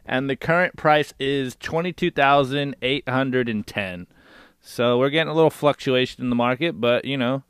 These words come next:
as the Space Cat has, uh, prophesized, we will never go under twenty K, so let's see if that one holds up.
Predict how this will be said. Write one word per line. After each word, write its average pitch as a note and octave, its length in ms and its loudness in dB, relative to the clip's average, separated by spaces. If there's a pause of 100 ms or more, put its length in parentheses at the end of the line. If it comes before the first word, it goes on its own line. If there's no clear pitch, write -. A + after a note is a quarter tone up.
(460)
as B2 260 2
the A#2+ 120 -2
Space C3 400 0
Cat C3+ 340 0
has, B2 320 0
uh, A#2+ 360 2 (1080)
prophesized, D3+ 720 6
we C#3 200 2
will C3 160 2
never C3 260 2
go C3 160 2
under B2+ 140 2
twenty C3+ 280 -2
K, C#3 280 4
so A2+ 240 -2
let's A#2 200 -2
see C3 160 -2
if A#2 80 -2
that A#2 180 0
one A#2 120 -2
holds A2+ 280 -2
up. B2 220 2